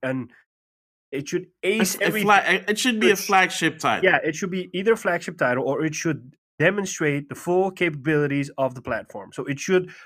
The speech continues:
Speaker 1: run at ultra sixty F P S or even more at H D R. It should, like, be like, "This is why you spend a hundred thirty dollars or bucks or whatever. This is Stadia and you will love this." And now
Speaker 2: Exactly.
Speaker 1: it's more like a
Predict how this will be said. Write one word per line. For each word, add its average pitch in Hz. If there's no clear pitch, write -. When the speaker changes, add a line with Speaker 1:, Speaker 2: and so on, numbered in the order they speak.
Speaker 1:
run 160
at 143
ultra 175
sixty 180
F 151
P 147
S 127
or 135
even 170
more 147
at 139
H 147
D 147
R. 123
It 151
should, 160
like, 160
be 151
like, 147
"This 180
is 185
why 165
you 156
spend 147
a 131
hundred 151
thirty 147
dollars 117
or 120
bucks 123
or 107
whatever. 117
This 180
is 151
Stadia 123
and 113
you 151
will 120
love 143
this." 101
And 131
now 160
Speaker 2:
Exactly. 107
Speaker 1:
it's -
more 135
like 127
a 113